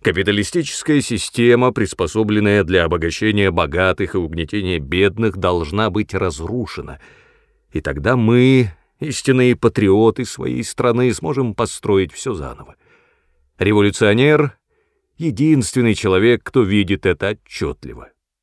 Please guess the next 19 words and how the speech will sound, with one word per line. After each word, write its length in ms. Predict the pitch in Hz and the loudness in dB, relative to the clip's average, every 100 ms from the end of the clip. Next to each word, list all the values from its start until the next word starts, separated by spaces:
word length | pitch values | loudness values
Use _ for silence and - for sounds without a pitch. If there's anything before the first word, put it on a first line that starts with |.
| _ _ _ _ _ _ | _ _ _ _ _ _
И 120 | 139 | -16
мы, 340 | 62 85 123 127 | -8 -4 0 0
друзья 440 | 104 92 85 113 | 0 0 2 0
свободы, 560 | - 101 76 82 98 110 | 0 -2 0 0 0 0
уже 240 | 98 123 | 0 0
начали 480 | 110 110 139 139 117 | 2 0 0 -2 0
разрушать 600 | 101 101 104 95 92 73 | 0 0 0 -2 -4 -4
эту 160 | 82 - | -10 -14
систему. 600 | - - - - - - _ _ _ _ _ _ _ _ _ _ _ | -14 -14 -14 -16 -18 -20 _ _ _ _ _ _ _ _ _ _ _
И 80 | - | -4
мы 120 | 147 | 0
не 100 | 117 | 2
одиноки. 760 | 104 98 87 101 - - - - _ _ _ _ _ _ _ _ _ _ _ _ _ _ | 2 0 0 0 -2 -8 -18 -20 _ _ _ _ _ _ _ _ _ _ _ _ _ _
Дэви 380 | 76 71 78 76 | -12 -10 -6 -6
Берцинг 640 | 85 120 135 135 139 127 98 | -2 0 0 0 -2 -2 -4
обладал 440 | 78 80 117 113 | -4 -4 -2 -4
явным 600 | 92 120 113 113 87 71 | -4 -4 -4 -4 -4 -2
даром 420 | 90 92 90 87 | 0 2 0 -2
перевоплощения. 1040 | 76 92 87 - 101 - - - 69 - | -4 -2 -2 -4 -8 -10 -14 -14 -14 -18